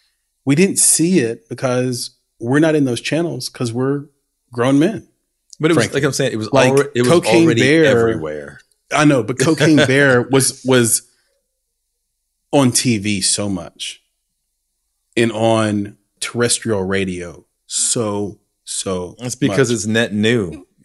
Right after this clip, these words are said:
Speaker 1: They
Speaker 2: That's the
Speaker 1: didn't
Speaker 2: thing.
Speaker 1: have
Speaker 2: They
Speaker 1: to
Speaker 2: had
Speaker 1: put
Speaker 2: to
Speaker 1: this
Speaker 2: push it
Speaker 1: on
Speaker 2: in your
Speaker 1: terrestrial
Speaker 2: face.
Speaker 1: radio and T V, really. They,
Speaker 2: Right.
Speaker 1: they,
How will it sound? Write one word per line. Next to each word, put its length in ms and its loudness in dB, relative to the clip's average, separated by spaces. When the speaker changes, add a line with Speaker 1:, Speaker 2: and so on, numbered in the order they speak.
Speaker 1:
They 100 2
Speaker 2:
That's 140 2
the 60 6
Speaker 1:
didn't 160 2
Speaker 2:
thing. 100 2
Speaker 1:
have 120 2
Speaker 2:
They 80 0
Speaker 1:
to 60 0
Speaker 2:
had 140 0
Speaker 1:
put 100 2
Speaker 2:
to 60 -2
Speaker 1:
this 140 0
Speaker 2:
push 100 2
it 80 2
Speaker 1:
on 80 2
Speaker 2:
in 80 0
your 120 -2
Speaker 1:
terrestrial 300 0
Speaker 2:
face. 100 -2
Speaker 1:
radio 120 -4
and 120 -8
T 220 -4
V, 200 -6
really. 340 -6
They, 140 -4
Speaker 2:
Right. 280 -2
Speaker 1:
they, 180 -4